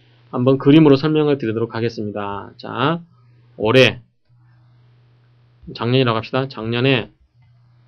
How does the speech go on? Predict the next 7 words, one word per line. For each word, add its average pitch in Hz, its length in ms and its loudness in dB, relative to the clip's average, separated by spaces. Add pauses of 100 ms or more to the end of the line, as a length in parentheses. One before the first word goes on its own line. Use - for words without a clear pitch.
(1300)
어, 107 240 -4
해서, 135 480 0
작년에 117 380 -4
해서 139 260 -4
요만큼의 120 600 -2
자본, 127 600 -4
자본, 127 500 -2